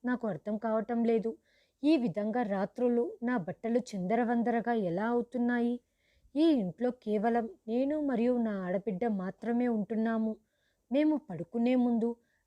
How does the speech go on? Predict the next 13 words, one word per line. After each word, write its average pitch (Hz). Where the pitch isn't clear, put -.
రాత్రి 226
ఇంట్లో 226
కిటికీలను 233
మరియు 247
తలుపులకు 240
లోపలి 254
నుండి 277
గడియను 208
పెట్టుకొని 233
పడుకునేవాళ్ళం. 226
మా 269
పర్మిషన్ 220
లేకుండగా 233